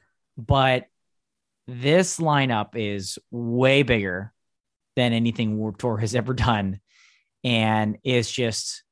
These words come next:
mind-blowing to also think what you mentioned there, that they're gonna do this three times with,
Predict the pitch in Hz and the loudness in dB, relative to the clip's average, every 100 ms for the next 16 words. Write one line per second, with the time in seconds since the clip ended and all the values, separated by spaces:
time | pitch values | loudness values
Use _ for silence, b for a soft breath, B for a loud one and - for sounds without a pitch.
0 | _ _ _ _ _ - 135 151 175 190 | _ _ _ _ _ -4 2 6 6 4
1 | 143 139 135 123 - 135 139 - 123 - | 4 4 2 0 -2 0 0 0 -4 -4
2 | 139 - 123 - 123 127 135 117 101 101 | -6 -6 -8 -6 -2 0 0 0 0 0
3 | 101 101 101 _ _ _ _ 131 135 160 | 0 -2 -4 _ _ _ _ 0 4 4
4 | 151 151 143 - - 131 135 156 151 151 | 4 2 0 -4 -8 -6 0 0 0 2
5 | 156 131 120 117 117 - | 2 2 -2 -4 -6 -8